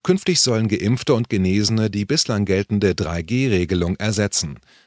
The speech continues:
Ab Oktober sollen zudem Corona-Tests für Ungeimpfte kostenpflichtig werden. Die Pläne der Vereinigten Staaten, nur noch Geimpften die Einreise zu erlauben,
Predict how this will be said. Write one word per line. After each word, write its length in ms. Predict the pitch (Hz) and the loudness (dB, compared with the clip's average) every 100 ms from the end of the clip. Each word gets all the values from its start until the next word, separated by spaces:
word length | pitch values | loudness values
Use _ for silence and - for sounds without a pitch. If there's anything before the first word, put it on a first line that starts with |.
| - | -12
Ab 240 | 92 87 | -8 -8
Oktober 480 | 78 - 104 104 117 | -8 -4 0 2 2
sollen 300 | 107 117 123 | 0 0 0
zudem 340 | - 110 120 | 0 -2 -2
Corona-Tests 920 | 127 120 131 165 110 - 113 - - - | -2 -2 0 0 -2 -2 0 0 -2 -6
für 140 | - | -4
Ungeimpfte 640 | - 165 131 82 98 - 131 | -2 0 -2 0 -2 -2 -4
kostenpflichtig 800 | - 147 - 127 - 90 - 87 | 0 -2 0 -2 0 -2 -2 -2
werden. 380 | 95 78 71 - _ _ _ _ | -2 -2 -8 -18 _ _ _ _
Die 120 | 123 117 | -2 -2
Pläne 320 | - 156 147 | -2 -2 0
der 140 | 113 | 0
Vereinigten 500 | - - 117 123 - | 0 -4 -2 -4 -2
Staaten, 640 | 101 - 107 110 110 98 | -2 -2 -4 -2 0 2
nur 120 | 92 123 | 2 2
noch 200 | 117 - | 0 -2
Geimpften 600 | - 123 185 - 104 85 | -4 -2 -4 -4 -4 -4
die 160 | 90 | -4
Einreise 520 | 95 127 127 87 87 | -2 -2 0 -2 -2
zu 180 | 95 - | -2 0
erlauben, 520 | 101 98 98 95 104 | 0 2 2 2 0